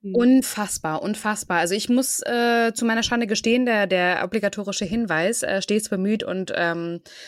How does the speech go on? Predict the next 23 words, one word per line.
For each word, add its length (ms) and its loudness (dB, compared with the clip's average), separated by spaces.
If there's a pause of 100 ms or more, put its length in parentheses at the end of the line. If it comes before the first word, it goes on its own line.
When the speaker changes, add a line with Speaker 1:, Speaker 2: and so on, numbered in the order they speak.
(140)
Speaker 2:
versucht 340 -2
zu 60 -6
recherchieren. 880 0 (280)
Ich 120 -2
habe 160 2
jetzt 320 -2
nicht 500 4
geschafft, 500 -4
ein 100 -4
Buch 160 -8
von 180 -4
ihr 120 -6
zu 140 -4
lesen, 440 -2
nehme 220 2
es 100 -6
mir 140 -4
aber 140 2
Speaker 1:
Mhm. 40 0
Speaker 2:
auf 80 -2
jeden 160 -4
Fall 400 -18
vor, 280 -2